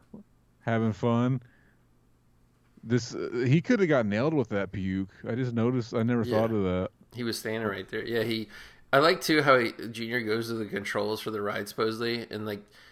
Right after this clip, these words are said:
Speaker 2: the, the arrow he pulls it up to, the level he pulls it up to is just, like, it says, like, "Danger, danger level." It's like, why would they build the ride to be at a dangerous level?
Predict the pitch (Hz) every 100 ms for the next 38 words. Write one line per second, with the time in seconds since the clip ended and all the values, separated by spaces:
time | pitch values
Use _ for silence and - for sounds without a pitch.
0 | _ _ 117 104 98 - 107 104 - 110
1 | 110 110 110 104 - 123 110 104 104 104
2 | - 104 107 104 107 104 104 110 107 101
3 | - 113 104 101 104 101 98 87 - -
4 | - - _ 104 - 104 101 95 90 110
5 | 160 214 156 131 110 131 175 139 110 101
6 | 110 113 110 107 131 131 113 - 110 120
7 | 143 139 123 110 117 113 113 107 104 104
8 | 101 104 95 101 95 92 98 - 92 95
9 | 95 - - 98 101